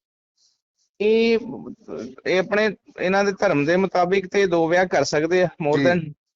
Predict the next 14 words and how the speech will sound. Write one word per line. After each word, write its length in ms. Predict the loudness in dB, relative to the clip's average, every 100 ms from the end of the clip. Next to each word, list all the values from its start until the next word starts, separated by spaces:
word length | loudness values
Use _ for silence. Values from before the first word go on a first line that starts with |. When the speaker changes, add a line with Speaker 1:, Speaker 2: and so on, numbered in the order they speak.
| -6 -2
Speaker 1:
one 80 | -2
Speaker 2:
ਜੀ। 60 |
Speaker 1:
ਕਰ 180 | 0 0
ਹੀ 80 | 0
ਸਕਦੇ 360 | 0 -2 0 -2
ਆ। 80 | -4
Speaker 2:
ਜੀ। 300 | -6 -2 -2 -4 _ _ _ _
Speaker 1:
ਤੇ 120 | 0
ਇਸ 320 | 0 0 0
ਕਰਕੇ, 480 | 0 0 2 0 0 -4 -20 _
ਤੇ 160 | -2 0
ਉਹ 200 | 2 2
ਬੱਚੀ 320 | 2 -2 -2
ਜਿਹੜੀ 540 | 0 2 2 0 0